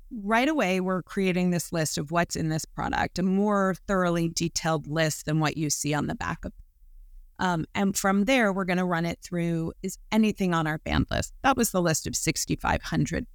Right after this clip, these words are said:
chemicals that we spoke about. If nothing is there, then we get to go to the next hurdle and say, "Okay, of these, which ones are we familiar with? What do we know? Do any of those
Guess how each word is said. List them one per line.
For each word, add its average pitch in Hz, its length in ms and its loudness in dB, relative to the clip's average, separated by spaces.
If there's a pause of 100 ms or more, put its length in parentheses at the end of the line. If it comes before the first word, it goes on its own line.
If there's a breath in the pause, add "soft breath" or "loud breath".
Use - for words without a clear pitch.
(160)
chemicals - 640 -2
that - 160 -2
we - 100 -4
spoke - 380 -8
about. - 300 -4 (420)
If 196 200 -2
nothing 233 540 4
is 175 240 -2
there, 196 500 2
then 185 300 0
we 190 100 2
get 175 260 0
to 175 120 -2
go 160 280 0
to - 200 -6
the 165 120 0
next 156 440 0
hurdle 151 380 -2
and 151 180 -2
say, - 300 -4
"Okay, 160 480 0
of 196 240 0
these, 170 340 -2
which - 240 -2
ones 190 240 2
are 165 120 4
we 156 120 0
familiar 156 720 2
with? 147 320 2
What 170 140 -2
do 190 80 2
we 202 160 2
know? 151 420 2 (360 loud breath)
Do 175 220 4
any 170 300 2
of 156 140 -4
those 165 340 0